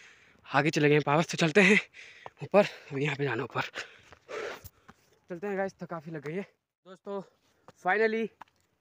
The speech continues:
हम पहुँच चुके हैं, हाँ, अपने रथ देवता के मंदिर के पास। तो guys, ये हमारा रथ देवता का मंदिर, तो मैं यहाँ पे दूसरी time आ रहा हूँ,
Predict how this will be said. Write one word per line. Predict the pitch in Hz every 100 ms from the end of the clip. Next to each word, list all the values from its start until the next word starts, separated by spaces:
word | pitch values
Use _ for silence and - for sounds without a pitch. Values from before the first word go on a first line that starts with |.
| _ _ _
हम | 156 156
पहुँच | 147 170
चुके | - 180 170
हैं, | 180 180 - _ _ _ _ _ -
हाँ, | 147 147 139 _ _ _ _ _ 135
अपने | 151 151 156 147 156
रथ | 151 -
देवता | 160 147 165
के | 165
मंदिर | 160 160 151 143
के | 147 -
पास। | 165 175 - - _ _ _ _ _
तो | 165 151 - 147
guys, | 135 151 143 175 - _ _ _ _ _ _
ये | 175
हमारा | 156 147 151 156
रथ | 156
देवता | 135 151 - 147
का | 151
मंदिर, | 151 156 175
तो | - _ - - _ -
मैं | 170
यहाँ | 156
पे | 165
दूसरी | 135 147 175
time | 165 170 165
आ | 147
रहा |
हूँ, | 160